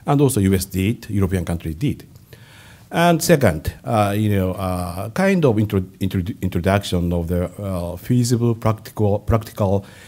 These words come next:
and reliable, uh, financial regulation, uh, exemplify-, ex-, exemplified by, you know, Basel, uh, regulations. And finally, we also did agree, uh, to expand the capital base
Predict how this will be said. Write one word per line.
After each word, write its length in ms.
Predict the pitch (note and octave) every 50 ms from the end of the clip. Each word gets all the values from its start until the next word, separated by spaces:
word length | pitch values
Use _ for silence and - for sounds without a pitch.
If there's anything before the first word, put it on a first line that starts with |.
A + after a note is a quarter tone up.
| - - -
and 260 | - D#3+ D#3 C#3+ C3
reliable, 600 | A#2 A2 G#2+ G2+ F#2+ F2+ E2+ D#2 E2 E2 E2+ - - -
uh, 200 | G2 F#2 F2+ F2
financial 460 | - G2+ F#2+ F#2 F2+ E2+ - E2 D#2
regulation, 480 | D#2 D2 D2+ D2 D2 C#2+ - - - - - - - _ - - - - - -
uh, 180 | G#2 F#2+ F#2 G2 G#2
exemplify-, 760 | G2+ F#2 G#2 F#2+ G#2 G2+ F#2+ - - E2 E2+ E2+ D#2+ E2 - - -
ex-, 160 | E2+ - G2+ - -
exemplified 880 | - F2 E2+ E2 F#2 A#2 A2+ G#2 - - - E2 - - E2 D#2+ D2 -
by, 240 | - F#2 E2 E2 D#2+
you 80 | D#2+ E2 E2
know, 60 | D#2+
Basel, 480 | D#2 F2+ E2+ D#2+ D2+ E2+ D#2+ D2+ D2+ - - - -
uh, 220 | - F2+ E2+ E2 D#2+
regulations. 580 | D#2+ E2 D#2 E2+ D2+ - - C2+ - - - - - - - - - - - - - - - - - -
And 220 | F#3 F#3+ G3+ F#3
finally, 480 | - E3 C3+ A2+ F#2+ F2 D#2+ E2+ F2+ -
we 300 | C3+ A#2 A2+ G#2+ G#2 -
also 380 | - F3+ G3 F#3+ - A2+ -
did 180 | - F2+ G#2 G2
agree, 440 | G#2+ F2 D2+ F2 F#2+ F2+ C#2+ - - - - - -
uh, 200 | - G#2+ G2 F#2+
to 100 | F#2 G2
expand 500 | F2+ - - - - A2+ G#2 F#2 E2 E2
the 200 | D#2+ E2 D#2+ E2
capital 340 | - - - - F2 E2+ D2+
base 440 | - G#2+ F2 C#2 - - - -